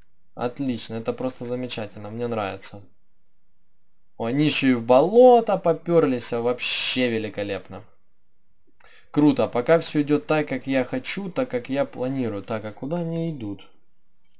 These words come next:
Ой-ой-ой-ой-ой-ой, такого не должно быть. <laughs> Такой бреши здесь быть не должно.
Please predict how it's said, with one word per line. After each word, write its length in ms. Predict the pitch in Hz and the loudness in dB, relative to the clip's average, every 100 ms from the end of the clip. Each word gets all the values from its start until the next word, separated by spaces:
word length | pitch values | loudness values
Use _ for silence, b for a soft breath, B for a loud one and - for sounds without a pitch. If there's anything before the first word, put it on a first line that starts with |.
| - - - 120 | -20 -20 -12 -4
Ой-ой-ой-ой-ой-ой, 1000 | 131 156 160 170 170 175 175 180 160 107 | 0 0 0 0 0 0 0 0 -2 -4
такого 420 | 123 117 156 165 | -8 -8 -8 -6
не 100 | 185 | -8
должно 560 | 196 233 185 190 185 202 | -8 -4 0 6 8 8
быть. 260 | 185 151 - | 8 6 8
<laughs> 1040 | 220 196 190 190 160 131 - - 185 160 | 8 8 4 4 4 4 -2 -12 -14 0
Такой 360 | 175 180 202 185 | 0 2 -2 0
бреши 500 | 185 180 175 175 190 | 2 4 4 0 -4
здесь 320 | 165 170 160 | 0 0 0
быть 200 | 160 156 | -2 0
не 140 | 156 | 2
должно. 840 | 156 170 175 151 120 113 107 107 | 6 6 6 0 0 0 -2 -4